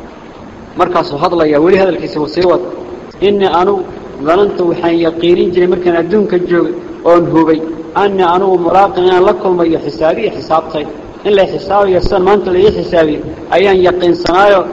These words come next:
Saa darteed waan diyaar garoobay. Dam-, dambigana waan iska ilaalin jiray.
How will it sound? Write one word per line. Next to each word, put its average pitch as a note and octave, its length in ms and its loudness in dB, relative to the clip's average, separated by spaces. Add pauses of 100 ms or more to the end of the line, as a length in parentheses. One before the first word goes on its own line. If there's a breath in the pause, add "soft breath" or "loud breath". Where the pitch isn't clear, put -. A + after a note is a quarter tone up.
(220)
Saa F#3+ 220 0
darteed G3 440 0 (380)
waan E3 200 2
diyaar F3 280 2
garoobay. F3+ 460 4 (800)
Dam-, G#3 240 0 (160)
dambigana G3 420 4
waan F3 120 2
iska - 180 2
ilaalin G3+ 360 4
jiray. F3+ 240 0